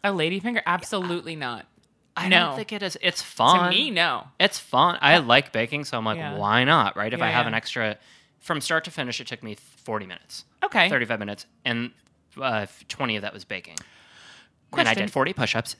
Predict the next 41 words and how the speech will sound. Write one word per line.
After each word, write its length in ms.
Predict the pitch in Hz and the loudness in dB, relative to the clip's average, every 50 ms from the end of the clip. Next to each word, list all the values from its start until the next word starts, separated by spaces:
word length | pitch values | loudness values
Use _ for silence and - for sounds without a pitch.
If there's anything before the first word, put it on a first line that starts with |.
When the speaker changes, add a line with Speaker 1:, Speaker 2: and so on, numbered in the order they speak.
| - - | -12 -14
Speaker 2:
<laughs> 120 | - - | -12 -8
ten 220 | - - 131 170 - | -6 -4 -4 -2 -2
sit-ups, 920 | - - 92 92 - - - 190 156 - - - - - 190 156 - - 180 139 156 - - 415 | 0 0 2 2 2 2 2 0 0 0 -2 -6 -8 -8 -8 -8 -8 -8 -8 -8 -8 -8 -10 -12
<laughs> 260 | - - 285 254 220 | -12 -12 -14 0 6
vomited 360 | 151 143 131 131 127 127 - | 6 8 8 8 4 4 4
twice 240 | - 175 170 170 - | 6 6 6 6 4
in 80 | 185 | 2
the 40 | 151 | 2
bathroom. 280 | 127 120 104 - - 104 | 4 4 4 2 2 4
Speaker 1:
Two 160 | 131 415 440 | 6 8 8
lines 240 | 339 220 180 170 160 | 10 8 8 6 2
of 100 | - - | -4 -4
cocaine. 340 | - 151 147 - 143 135 156 | -2 -2 -2 -2 -2 -2 0
Speaker 2:
Two 120 | 190 - | 0 2
lines 200 | 170 143 127 - | 2 2 0 -2
of 60 | 127 | -2
cocaine 460 | - 117 110 - 107 107 131 143 170 | -2 -2 -2 -2 0 -2 -2 -2 -2
<laughs> 0 | |
Speaker 1:
Um, 80 | 160 147 - - - | -6 -8 -4 2 6
Speaker 2:
and 300 | 240 240 240 240 233 233 | 6 8 8 6 6 8
four 180 | 202 185 185 | 8 8 8
Adderall. 440 | 180 147 127 117 107 98 98 104 110 - - - | 8 6 6 6 4 2 0 -4 -6 -8 -4 0
Speaker 1:
Why 200 | 311 381 453 440 381 | 2 2 4 2 0
ladyfingers? 760 | 359 349 339 339 320 - - 247 208 196 175 151 151 165 - - | 0 -2 -2 -2 -4 -4 -4 -6 -6 -4 -4 -6 -6 -6 -8 -6
Uh, 120 | - 233 - - _ - | -6 -8 -8 -8 _ -10
if 160 | - 254 - | -8 -6 -2
you 120 | 294 320 320 | -2 0 0
work 160 | 320 339 349 | 0 0 0
for 100 | - 330 | -2 -2
Big 180 | 262 262 254 208 | -2 -2 0 0
Ladyfinger, 640 | 220 214 208 196 190 165 165 160 147 143 143 135 - - _ _ _ - | 2 2 2 2 0 -2 -2 0 2 2 2 2 0 -4 _ _ _ -6
please 300 | - 190 160 127 - - | -2 -2 -2 -2 -4 -4
call 240 | - - 170 143 123 | -2 2 4 4 4
us 240 | 104 92 139 - - - | 2 0 -4 -2 2 2
at 160 | 202 - - | 2 2 2
lifesbanquetshow 880 | 156 147 131 - - - 135 139 160 160 - - 269 262 214 202 214 - | 0 -4 -4 -4 -4 -6 -6 -6 -6 -6 -2 2 4 6 6 6 4 4
at 120 | - 208 190 | 2 0 -2
gmail 480 | - 226 226 233 233 226 214 - - | -2 -4 -2 2 2 2 2 4 6
dot 100 | - 262 - | 6 6 8
com. 800 | 311 370 294 - 226 202 - - 139 120 110 - - - | 8 8 8 8 6 4 4 2 0 0 -4 -8 -4 -4
Speaker 2:
<laughs> 0 | 175 | -4